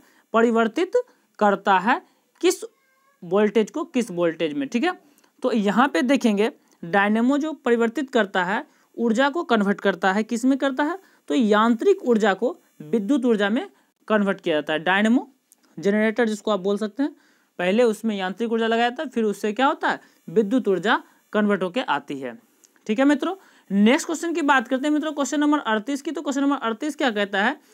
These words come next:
कि ट्रांसफार्मर प्रयोग में आते हैं। जी हाँ मित्रों, ट्रांसफार्मर जो है प्रयोग में आते हैं। तो ट्रांसफार्मर का क्या काम है? ट्रांसफार्मर केवल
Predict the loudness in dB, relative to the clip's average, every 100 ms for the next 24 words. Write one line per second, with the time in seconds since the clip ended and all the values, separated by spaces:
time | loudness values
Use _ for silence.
0 | _ -6 -4 0 2 2 -2 -2 2 4
1 | 2 -2 -8 _ _ 2 4 4 2 0
2 | 2 2 2 0 -2 -2 0 2 2 0
3 | -4 _ -6 -4 -4 -6 -6 -2 0 0
4 | -2 -2 -4 -6 -12 _ _ 2 4 6
5 | 4 4 2 0 _ _ _ _ 0 2
6 | 2 4 4 0 -12 _ -12 -10 -4 -4
7 | -4 -2 0 2 2 0 2 2 2 0
8 | 0 -2 -4 _ _ -4 -2 -2 -4 -2
9 | -2 -2 0 0 0